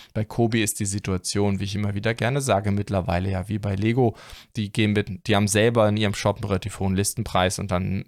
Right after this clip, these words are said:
ist es auf dem Markt aber typischerweise deutlich günstiger. Ein weiteres Auto und genau das, da hab ich, glaub ich, gestern geguckt, ich glaub, Bluebricks nimmt für das Ding dreizehn Euro, zwölf fünfundneunzig oder so, Kobi will aktuell fünfzehn haben.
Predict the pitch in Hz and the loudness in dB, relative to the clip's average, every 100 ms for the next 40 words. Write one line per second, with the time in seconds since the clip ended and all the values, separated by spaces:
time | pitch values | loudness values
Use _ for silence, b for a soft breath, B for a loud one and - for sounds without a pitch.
0 | - 113 - 107 95 - 95 87 101 - | -4 -4 -4 -4 -4 -2 0 0 -2 -6
1 | 87 - - 104 - - - 110 - - | -6 -8 -8 -8 -8 -6 -8 -8 -10 -8
2 | 120 - 170 170 156 95 - _ B B | -6 0 2 2 0 -2 -6 _ B B
3 | B B - 127 147 190 185 160 123 151 | B B 0 4 4 4 2 2 4 4
4 | 151 123 123 120 117 135 139 - 131 120 | 4 2 4 4 4 4 2 2 2 4
5 | 135 123 113 113 127 120 117 104 139 139 | 2 0 0 2 0 0 -2 0 0 -2
6 | 110 - 110 107 120 139 135 117 - 117 | -4 0 0 2 2 2 2 -2 0 0
7 | - 110 104 - 107 92 104 123 - 151 | 0 -2 -2 0 -2 2 2 2 0 0
8 | 156 143 147 151 147 - 113 110 123 110 | 2 2 2 2 2 2 2 2 0 2
9 | 120 135 - 139 127 123 131 135 131 - | 2 0 -4 0 0 2 4 2 0 -6
10 | - 127 135 123 131 - _ _ _ _ | 0 2 4 2 0 -4 _ _ _ _
11 | - 113 - 123 92 104 - 123 - - | -6 -6 -4 -6 -4 -4 -4 -4 -4 -2
12 | 139 135 139 190 | 0 0 0 -4